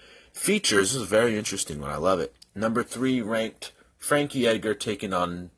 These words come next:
newly signed number four ranked Cub Swanson. Well, not newly signed. He re-signed with the U F C and will be taking on Frankie Edgar in a main event, in a rematch. If you guys remember, they first fought a lot, a long, I think, like, five years ago.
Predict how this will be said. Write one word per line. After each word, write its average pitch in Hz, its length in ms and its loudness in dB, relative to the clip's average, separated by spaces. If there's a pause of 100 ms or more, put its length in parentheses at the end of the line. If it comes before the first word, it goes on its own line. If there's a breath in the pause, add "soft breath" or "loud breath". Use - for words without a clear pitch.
newly 113 500 0
signed 92 600 0 (140)
number 78 240 -10
four 185 260 2
ranked 85 380 -6
Cub - 200 -6
Swanson. - 440 -4 (240 loud breath)
Well, 87 160 0
not 104 180 0
newly 107 360 2
signed. 73 340 -4
He 87 140 -10
re-signed 85 720 0
with 78 100 -10
the 76 80 -14
U 78 160 -4
F - 60 -10
C 80 280 -8 (540 loud breath)
and - 80 -16
will 82 120 -8
be 82 120 -8
taking 92 400 -6
on 82 300 -8 (340)
Frankie 85 380 -8
Edgar 87 240 -2
in 85 100 -4
a 80 40 -6
main 87 280 -4
event, 82 320 -4 (560)
in 98 120 -2
a - 20 -2
rematch. 98 720 0
If - 80 -20
you - 60 -20
guys 78 220 -4
remember, 85 280 -8
they 80 100 -6
first - 340 -8
fought 78 220 0
a 76 60 -4
lot, 80 320 -2
a - 20 -6
long, 85 420 2
I 76 80 -6
think, 117 200 -8
like, 90 160 -4
five 85 320 -2
years 90 240 -6
ago. 71 260 -6